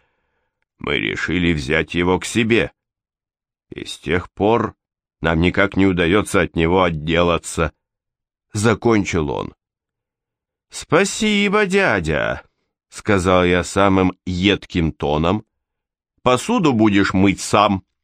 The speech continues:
Пока остальные хихикали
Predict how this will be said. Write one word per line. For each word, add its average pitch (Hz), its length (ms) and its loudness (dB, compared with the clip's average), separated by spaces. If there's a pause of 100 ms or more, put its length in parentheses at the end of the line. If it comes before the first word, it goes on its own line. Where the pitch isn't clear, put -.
(920)
Пока 95 340 2
остальные 95 800 2
хихикали 107 960 -4